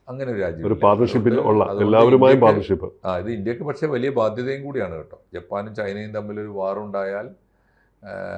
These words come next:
Speaker 1: അത് ഉണ്ടാവാതിരിക്കാനുള്ള നോക്കേണ്ട ബാധ്യത, ബാധ്യത മീൻസ് ധാർമ്മികമായ ബാധ്യത
Speaker 2: ധാർമ്മിക ബാധ്യത.
Speaker 1: ഇന്ത്യക്കുണ്ടാവും.
Speaker 2: എഫക്ട് ചെയ്യുന്നുള്ള ഉറപ്പാണ്.
Speaker 1: അതെ, അതെ, എന്ത്
Speaker 2: പല
Speaker 1: ചെയ്യും?
Speaker 2: വിധത്തിൽ,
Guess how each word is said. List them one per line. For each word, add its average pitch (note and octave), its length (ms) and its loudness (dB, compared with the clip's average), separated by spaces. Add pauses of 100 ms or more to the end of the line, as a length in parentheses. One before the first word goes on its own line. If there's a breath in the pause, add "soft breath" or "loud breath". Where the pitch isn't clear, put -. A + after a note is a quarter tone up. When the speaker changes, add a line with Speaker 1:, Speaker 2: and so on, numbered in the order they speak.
(100)
Speaker 1:
അത് F#2+ 100 -6
ഉണ്ടാവാതിരിക്കാനുള്ള G2+ 1080 -4
നോക്കേണ്ട G2+ 540 -8
ബാധ്യത, A2 540 -4 (160)
ബാധ്യത G#2 380 0
മീൻസ് D3 500 -8
ധാർമ്മികമായ D3 600 4
ബാധ്യത A#2 260 4
Speaker 2:
ധാർമ്മിക A2 220 4
ബാധ്യത. F2+ 180 2
Speaker 1:
ഇന്ത്യക്കുണ്ടാവും. F2+ 760 -6
Speaker 2:
എഫക്ട് D3 300 0
ചെയ്യുന്നുള്ള E3 360 8
ഉറപ്പാണ്. B2 500 4 (320)
Speaker 1:
അതെ, E2+ 220 -6
അതെ, D#2+ 200 -10
എന്ത് F2 200 -14
Speaker 2:
പല F#2 100 0
Speaker 1:
ചെയ്യും? A2 180 4
Speaker 2:
വിധത്തിൽ, A#2+ 240 4